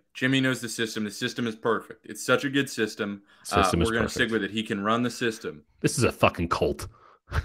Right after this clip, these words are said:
Speaker 1: It's really baffling. And I think one, one thing that I, I wanna mention is, uh, like, <laughs> my, I was joking with it. Uh, I was joking about it, but, like, LaFleur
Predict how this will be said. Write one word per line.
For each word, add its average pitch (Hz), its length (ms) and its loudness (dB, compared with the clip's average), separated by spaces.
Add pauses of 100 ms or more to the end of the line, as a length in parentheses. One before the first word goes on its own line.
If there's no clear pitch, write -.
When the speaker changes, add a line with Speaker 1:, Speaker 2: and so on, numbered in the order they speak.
(480)
Speaker 1:
It's 117 220 -4
really 135 300 4
baffling. 104 500 2
And 120 100 4
I 123 120 8
think 156 340 0
one, 135 340 0
one 131 180 0
thing 123 320 0
that 101 160 -2 (140)
I, 104 100 0
I 98 140 0
wanna 107 220 0
mention 101 380 -2
is, 92 280 -8 (640)
uh, 92 360 2 (720)
like, 104 320 0 (260)
<laughs> - 280 -20
my, 131 200 2
I 127 200 6
was 127 180 2
joking 156 300 4
with 110 140 -2
it. 98 140 -2 (240)
Uh, 95 440 0 (360)
I 113 60 -6
was 117 160 -4
joking 123 260 4
about 92 240 0
it, 90 100 -6
but, 110 220 2
like, 107 220 0
LaFleur 143 760 4